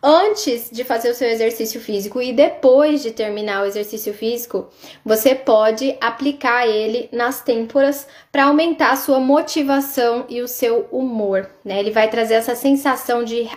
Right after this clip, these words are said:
autorrecompensa, e aí o processo vai se tornar muito mais prazeroso, você vai acabar associando aquele aroma, aquela sensação de prazer a ir na academia. Então, quando você pensa assim, "Nossa, eu tenho que ir na academia", não vai vir aquele sentimento de, "Ai, mas eu não queria ir hoje. Ai, tô com preguiça."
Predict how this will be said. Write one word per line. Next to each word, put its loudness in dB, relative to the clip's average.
autorrecompensa, -2
e 2
aí 6
o 2
processo -4
vai 2
se -6
tornar -2
muito -4
mais 0
prazeroso, 2
você -6
vai 0
acabar -2
associando 0
aquele -2
aroma, -2
aquela 2
sensação 0
de -6
prazer -2
a 4
ir 2
na 2
academia. -2
Então, -2
quando 0
você -2
pensa 0
assim, -2
"Nossa, -2
eu -10
tenho -2
que -2
ir -2
na -2
academia", -2
não 0
vai 4
vir 4
aquele 0
sentimento -2
de, -4
"Ai, -8
mas -4
eu -6
não -6
queria -2
ir -4
hoje. -10
Ai, -6
tô -6
com -4
preguiça." -6